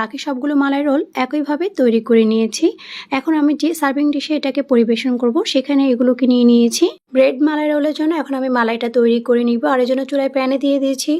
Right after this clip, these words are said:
হাফ লিটার পরিমাণ তরল দুধ। এরপর আমি এখানে দিয়ে দিচ্ছি দুইটা এলাচ, আর দিচ্ছি আমি এখানে ওয়ান ফোর্থ কাপ পরিমাণ চিনি, তবে আপনারা চাইলে আপনাদের টেস্টের উপর নির্ভর করে মিষ্টিটা বাড়িয়ে অথবা কমিয়ে নিতে পারবেন।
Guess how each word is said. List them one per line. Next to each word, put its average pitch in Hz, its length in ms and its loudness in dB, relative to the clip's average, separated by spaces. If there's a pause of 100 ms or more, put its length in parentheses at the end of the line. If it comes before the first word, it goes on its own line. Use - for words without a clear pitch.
হাফ 262 200 -6
লিটার 285 320 0
পরিমাণ 277 280 2 (120)
তরল 220 280 0 (100)
দুধ। 254 180 2 (120)
এরপর 277 320 0
আমি 285 120 0
এখানে 294 220 -2
দিয়ে 285 160 0
দিচ্ছি 285 180 -4 (100)
দুইটা 247 180 -2 (200)
এলাচ, 247 280 0 (480)
আর 262 80 0 (100)
দিচ্ছি 277 280 -4
আমি 285 140 2
এখানে 302 200 0 (180)
ওয়ান 262 160 -2
ফোর্থ 262 300 -10
কাপ 277 140 -4 (100)
পরিমাণ 269 280 0 (140)
চিনি, 240 260 0 (140)
তবে 269 160 2 (100)
আপনারা 269 340 -4
চাইলে 277 240 -4
আপনাদের 254 320 -4
টেস্টের 247 380 -2
উপর 269 200 -6
নির্ভর 269 320 0
করে 311 120 -2 (100)
মিষ্টিটা 262 440 -4
বাড়িয়ে 233 260 2
অথবা 233 260 -4
কমিয়ে 226 260 0
নিতে 233 140 -2 (100)
পারবেন। 247 260 0